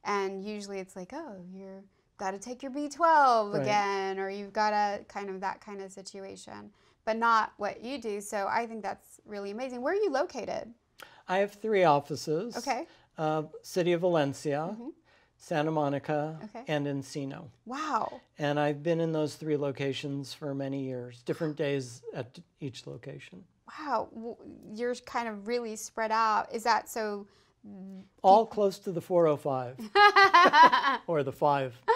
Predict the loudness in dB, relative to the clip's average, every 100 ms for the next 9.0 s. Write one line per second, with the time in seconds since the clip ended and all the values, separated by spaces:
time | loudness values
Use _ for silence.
0 | 2 -2 0 0 2 2 2 -2 -8 -10
1 | -8 -10 -8 -10 -10 -10 -10 -8 -8 -8
2 | -8 6 6 6 -4 -4 2 8 8 6
3 | 0 -2 2 2 0 -2 -6 -6 _ -4
4 | 0 0 -2 -6 -12 _ _ _ _ -2
5 | 4 4 4 -2 2 4 4 4 -2 -4
6 | 0 0 0 0 -2 0 -2 -4 -8 -4
7 | -2 -2 -4 -8 -10 -10 -8 -8 -2 0
8 | 0 -2 -4 -6 -6 -4 -4 -2 -4 -4